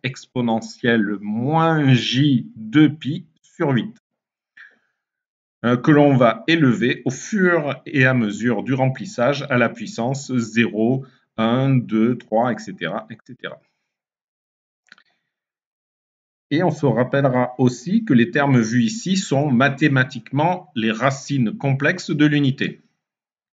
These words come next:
Donc le terme W à la puissance zéro, c'est la valeur un en réel pur.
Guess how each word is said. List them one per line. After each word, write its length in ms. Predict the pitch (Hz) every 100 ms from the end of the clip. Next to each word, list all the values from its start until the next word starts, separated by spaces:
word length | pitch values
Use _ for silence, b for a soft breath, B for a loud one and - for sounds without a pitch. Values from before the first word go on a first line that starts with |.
| _
Donc 380 | 104 123 135 135
le 320 | 135 139 160
terme 380 | 160 165 156 123
W 580 | 117 156 147 147 139 147
à 40 |
la 80 | 127
puissance 600 | - 117 - 123 113 - 113
zéro, 600 | 110 123 113 127 131 -
c'est 540 | - - - 117 113 B B B -
la 80 | 104
valeur 360 | 110 110 95 - 143
un 260 | 156 - - _
en 140 | 117 110
réel 320 | 104 90 104
pur. 400 | 165 190 226